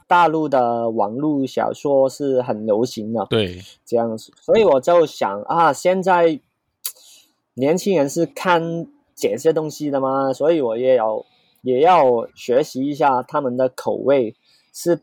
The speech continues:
Speaker 1: 变成怎么样，去吞我的自己的故事的写作风格。
Speaker 2: 嗯。
Speaker 1: 对。
Speaker 2: 是，是，是，
Speaker 1: 嗯。
Speaker 2: 确实，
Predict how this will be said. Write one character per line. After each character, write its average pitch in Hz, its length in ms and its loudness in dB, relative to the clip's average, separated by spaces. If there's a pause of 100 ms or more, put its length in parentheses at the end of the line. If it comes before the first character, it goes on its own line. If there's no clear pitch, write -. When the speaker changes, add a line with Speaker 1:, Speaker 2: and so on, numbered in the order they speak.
Speaker 1:
变 156 460 0
成 117 360 -10
怎 123 160 -4
么 107 120 -4
样， 117 340 -2 (480)
去 156 480 0
吞 185 320 0
我 117 220 0
的 120 440 -2
自 160 220 -6
己 120 180 -12
的 113 440 -6
故 147 180 0
事 135 220 -4
的 113 160 0
写 - 260 -10
作 123 380 2
风 127 280 -10
格。 - 120 -12 (200)
Speaker 2:
嗯。 101 380 -2
Speaker 1:
对。 85 240 -10 (420)
Speaker 2:
是， 120 220 -2
是， 107 180 -6
是， 98 180 -6
Speaker 1:
嗯。 95 100 -6
Speaker 2:
确 156 160 0
实， 117 200 -4